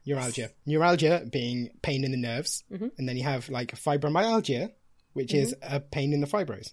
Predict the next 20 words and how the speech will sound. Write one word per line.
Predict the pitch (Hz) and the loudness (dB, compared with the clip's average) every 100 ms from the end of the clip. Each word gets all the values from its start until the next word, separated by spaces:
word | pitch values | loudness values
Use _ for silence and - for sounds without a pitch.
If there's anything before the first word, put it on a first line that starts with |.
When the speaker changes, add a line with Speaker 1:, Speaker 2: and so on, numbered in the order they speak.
| _ | _
Speaker 2:
Yes. | 180 - - - - - - - | -2 -2 -6 -16 -14 -8 -8 -4
Speaker 1:
I | 127 | -2
assume. | 120 143 123 117 - - _ - | 0 0 -2 -6 -14 -20 _ 0
Speaker 2:
A, | 190 - | 2 4
a | 190 | 4
right | 190 202 214 - | 4 6 6 6
pain | 180 156 | 2 2
in | |
the | 156 | 0
fibros. | 156 151 160 160 - - 175 - | -4 -2 -2 -4 -8 0 4 12
Speaker 1:
<laughs> | 240 226 208 - - 214 - - - - _ - | 12 12 8 6 2 0 -2 -4 -4 -8 _ -8
And | 156 165 | -4 0
so | - 160 | 2 2
the | 160 | 4
other | 196 | 4
half | 180 139 131 | 4 0 -2
of | |
that | 120 110 | -8 -8
is | 120 | -6
nostos, | 160 160 - - 110 - - | -2 -2 -2 -6 -6 -6 -8